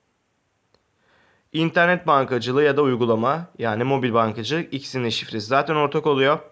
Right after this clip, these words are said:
Ee, internet bankacılığı uygulamasını, mobil bankacılık uygulamasını sıfır sekiz yüz elli, yedi yüz yirmi dört, sıfır yedi yüz yirmi dört numaralı İş Bankası çağrı merkezini, İş Bankası A T M'lerini veya şubelerini kullanabilirsiniz.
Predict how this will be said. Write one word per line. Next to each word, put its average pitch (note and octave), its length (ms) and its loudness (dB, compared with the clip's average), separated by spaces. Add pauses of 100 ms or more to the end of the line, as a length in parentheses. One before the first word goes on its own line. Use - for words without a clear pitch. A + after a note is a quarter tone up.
(920)
Ee, A#2 420 4
internet D3+ 480 0
bankacılığı D3 500 2
uygulamasını, C3+ 540 0
mobil C#3+ 300 0
bankacılık C3+ 580 0
uygulamasını B2+ 560 0
sıfır D3 320 -2
sekiz C#3+ 240 -4
yüz C3 180 0
elli, B2 220 0
yedi B2+ 220 0
yüz C#3+ 160 0
yirmi B2 200 0
dört, C#3 160 2
sıfır D#3 260 -6
yedi C#3+ 200 2
yüz C#3 180 -2
yirmi C3+ 240 0
dört D3 220 2
numaralı C3 520 2 (580)
İş E3 220 -2
Bankası D3 380 0
çağrı B2+ 240 4
merkezini, D3+ 560 -2
İş - 180 -4
Bankası D#3 420 0
A C3+ 120 4
T C3+ 120 0
M'lerini C3+ 300 2
veya C3+ 200 4
şubelerini A2+ 480 0
kullanabilirsiniz. D3 1000 0